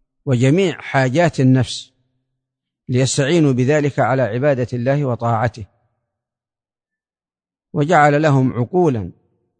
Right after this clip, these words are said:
يميزون بها بين النافع والضار، وبين الخير والشر، وبين الطاعة والمعصية،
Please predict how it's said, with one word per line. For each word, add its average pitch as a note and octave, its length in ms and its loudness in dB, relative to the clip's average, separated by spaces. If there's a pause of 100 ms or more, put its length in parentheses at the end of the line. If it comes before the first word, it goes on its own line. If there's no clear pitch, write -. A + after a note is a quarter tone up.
(460)
يميزون C3+ 720 2
بها C#3+ 420 0 (760)
بين C3+ 260 0
النافع C#3 480 0
والضار، C#3 580 0 (1080)
وبين C3+ 300 0
الخير C#3 460 0
والشر، C3+ 540 -2 (1080)
وبين C3 260 -2
الطاعة C3+ 540 0
والمعصية، C#3 720 0